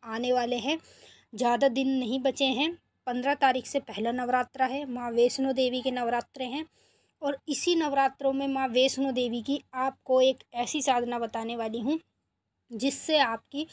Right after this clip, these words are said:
दिव्य दृष्टि उसी वक्त खुलेगी। और जब खुलेगी तो आपको कैसे पता चलेगा कि आपकी दिव्य दृष्टि खुल चुकी है? जो मैं आपको साधना बताऊंगी,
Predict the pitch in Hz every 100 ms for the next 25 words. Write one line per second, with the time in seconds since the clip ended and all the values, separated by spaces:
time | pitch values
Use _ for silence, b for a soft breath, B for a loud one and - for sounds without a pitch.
0 | B B B 240 247 240 220 247 233 -
1 | 277 294 - 269 311 285 285 - 262 247
2 | 247 254 277 277 240 254 - 240 247 277
3 | 262 277 302 - 254 240 - 262 247 220
4 | 294 285 269 254 254 240 262 302 B B
5 | B 294 - - 269 262 - 254 240 214
6 | 233 247 - - - 269 262 - 226 233
7 | 214 202 196 269 302 320 311 277 - -
8 | 247 220 233 240 226 233 247 277